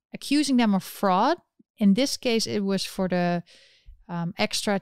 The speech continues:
child subsidies that they, um, by law were allowed to receive. And then these people, be-, they didn't make enough money to pay for childcare, but because of these subsidies, they could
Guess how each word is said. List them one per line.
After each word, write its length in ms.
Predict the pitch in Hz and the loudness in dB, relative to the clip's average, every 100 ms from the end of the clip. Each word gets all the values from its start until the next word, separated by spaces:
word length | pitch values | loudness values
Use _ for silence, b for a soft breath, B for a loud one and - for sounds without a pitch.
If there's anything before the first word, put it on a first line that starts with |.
| - | -4
child 640 | - 214 208 208 202 202 | -4 0 0 2 0 -2
subsidies 1300 | - - - - 233 - - 220 233 226 226 220 - - b b b b _ _ _ | -8 -14 -8 -4 -4 -2 -6 -2 -2 -2 -4 -6 -10 -12 b b b b _ _ _
that 260 | 214 208 - | -4 -4 0
they, 460 | 208 208 196 196 190 | 2 4 4 4 4
um, 600 | 185 185 185 185 185 214 | 4 2 2 0 -2 0
by 160 | 190 190 | 0 2
law 300 | 190 202 196 | 2 2 2
were 300 | 190 185 196 | 2 0 0
allowed 340 | 190 180 185 | 0 0 0
to 140 | - 180 | -2 -4
receive. 800 | 180 - 269 285 330 - - - _ _ _ _ _ _ _ _ _ _ _ _ _ _ | -2 -2 0 0 -2 -6 -20 -20 _ _ _ _ _ _ _ _ _ _ _ _ _ _
And 400 | 233 240 240 214 | 0 2 4 4
then 240 | 233 233 220 | 4 4 4
these 240 | 220 - | 2 -2
people, 420 | - 277 - 214 | -6 -6 0 0
be-, 200 | 180 196 _ - | 0 -4 _ -4
they 80 | 208 | 0
didn't 240 | 226 233 | 2 4
make 220 | 214 196 | 4 2
enough 200 | 196 180 | 0 2
money 240 | 196 190 190 | 2 2 0
to 120 | - | -2
pay 280 | - 202 208 | -4 0 0
for 300 | - - 185 | -2 -4 -4
childcare, 720 | - 202 202 233 - 220 220 208 | -2 -2 0 -2 -4 -2 -2 -2
but 180 | 196 - | -6 -6
because 360 | 180 208 220 | -6 -4 -2
of 60 | 208 | -4
these 140 | 208 | -4
subsidies, 460 | - 196 - 202 180 | -4 -4 -2 -4 -2
they 120 | 185 | -4
could 200 | - 202 | -4 -6